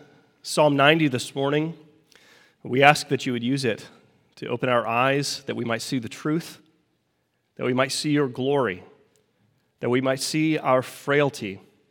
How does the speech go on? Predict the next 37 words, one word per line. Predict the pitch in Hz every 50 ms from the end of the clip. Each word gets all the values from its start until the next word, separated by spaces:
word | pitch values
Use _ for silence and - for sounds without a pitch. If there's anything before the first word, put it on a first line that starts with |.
| _ _ _ _ _ _ _ _ _ _ -
and | - 120 131
Lord, | 135 135 127
that | 123 123 113
our | 127 127 131
lives | 123 123 123 127 123 123 120 120 - - - _ _
would | - 120
be | 120 117 113
affected | 110 113 - - 110 - - 107 98 95 - - _ _ _ _ _ _
for | - 120
having | 117 110 110 104
seen | - - 117 113
these | 110 101 - -
things. | - 98 87 92 - - - _ _ _ _ _ _ _ _ _ _ _ -
We | 147
pray | 117 - 135
that | 127 131
you | 131 131 123
would | 123 117
be | 123 120 117
at | 104 -
work | 127 135 135 135 - - - - -
in | 123
our | 117 113
midst | 120 135 147 143 - -
this | - 123 - -
morning, | - 127 123 120 117 117 110 - _ _ _ -
that | 117 107 - -
you | 120
would | 107 101
draw | 110 113 113 101 101
us | 104 -
close | - - 120 110 - - -
to | - 107
you | 104 101
with | 101 - -
great | 117 104 101
joy | 107 - 117 104 104 101 92 107 -